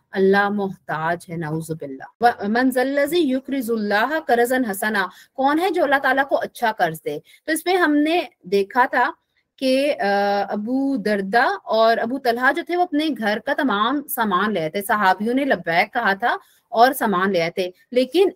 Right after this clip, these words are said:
एक, अ, यहूदी था जिसका नाम था अनहास, तो इसने क्या कहा था कि "नाउज़ुबिल्लाह, नाउज़ुबिल्लाह, तुम्हारा अल्लाह फकीर है जो कर्ज मांग रहा है।"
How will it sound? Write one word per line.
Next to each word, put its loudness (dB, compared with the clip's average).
एक, 0
अ, -8
यहूदी 0
था 0
जिसका -2
नाम 0
था -2
अनहास, 0
तो 2
इसने 0
क्या 0
कहा 2
था -4
कि -4
"नाउज़ुबिल्लाह, 2
नाउज़ुबिल्लाह, 0
तुम्हारा 0
अल्लाह 0
फकीर -2
है 2
जो -2
कर्ज 2
मांग 0
रहा -8
है।" -20